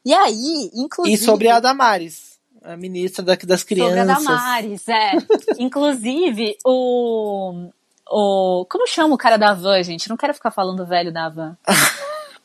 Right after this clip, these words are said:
Speaker 2: Ai, meu Deus, eu esqueci o nome
Speaker 1: Fernando
Speaker 2: dele.
Speaker 1: Lag?
Speaker 2: Não,
Speaker 1: Fernando
Speaker 2: eu vou,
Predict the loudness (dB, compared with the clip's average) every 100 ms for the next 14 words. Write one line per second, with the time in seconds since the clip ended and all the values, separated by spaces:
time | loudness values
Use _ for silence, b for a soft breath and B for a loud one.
0 | 0 2 4 4 2 2 2 2 -4 -6
1 | -2 0 2 2 2 0 0 0 0 -4
2 | -8 -2 0 2 0 -2 -2 0 0 0
3 | -4 -4 -4 0